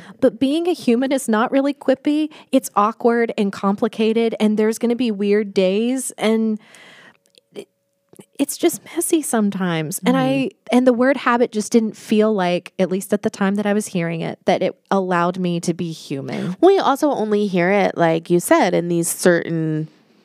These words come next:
Speaker 2: ways. Um,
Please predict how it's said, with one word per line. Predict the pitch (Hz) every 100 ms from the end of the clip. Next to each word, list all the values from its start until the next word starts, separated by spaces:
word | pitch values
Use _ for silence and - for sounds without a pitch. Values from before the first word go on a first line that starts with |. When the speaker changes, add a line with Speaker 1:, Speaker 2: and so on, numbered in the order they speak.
| _ _ _ _ _ _
Speaker 2:
ways. | 190 185 196 156 87 - - - - - - _
Um, | - 185 165 135 117 101 -